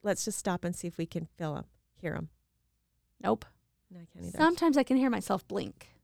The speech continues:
Speaker 2: once in a while. Or I can hear Aaron blink sometimes.
Speaker 1: What? <laughs>
Speaker 2: We'll be, like, in bed, and I'm like, "Why are your eyes not closed?" Like, w-,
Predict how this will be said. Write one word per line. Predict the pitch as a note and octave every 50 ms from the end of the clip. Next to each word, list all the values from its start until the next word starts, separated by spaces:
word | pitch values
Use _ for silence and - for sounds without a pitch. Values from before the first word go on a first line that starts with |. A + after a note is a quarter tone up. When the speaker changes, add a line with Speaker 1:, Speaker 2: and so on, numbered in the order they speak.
| _ _ _ _ _ _ _ _ _ _
Speaker 2:
once | - G3 - - - -
in | F#3
a | E3+
while. | D#3 - - - - F#3+ - - _ _ _ _ _ _ _ _
Or | - A#3
I | A#3 A3
can | - C4+ C4
hear | B3 C4 A#3+ - - -
Aaron | A3+ A#3 A#3+ C4+ C4 A3
blink | G#3 F3+ F3 D#3 F#3+ - -
sometimes. | - - E3 C#3+ - - C#3 - - E3 - - - -
Speaker 1:
What? | F3+ F3+ F#3+ A3 G#3 - G4 F4+ A4 - B4 - -
<laughs> | A#4+ -
Speaker 2:
We'll | - C4 C#4
be, | C4+ - F4 F#4
like, | E4+ C#4+ C#4+ F#4+ - -
in | B3+ D4 D#4 D4+ D4
bed, | C4 C4+ C4 C#4+ C#4 B3 A3 -
and | - - B3 B3+
I'm | B3 B3 B3
like, | B3+ B3+ B3+ -
"Why | A#3 G#3+ G3+ G#3+ A3 A#3 B3+ D4+
are | E4+ F#4+ F#4
your | E4 D4+ - -
eyes | G#3+ G#3+ A#3 C4 -
not | B3+ A3+ - -
closed?" | - - G3 D#3 - -
Like, | - G#3 -
w-, | - A#3+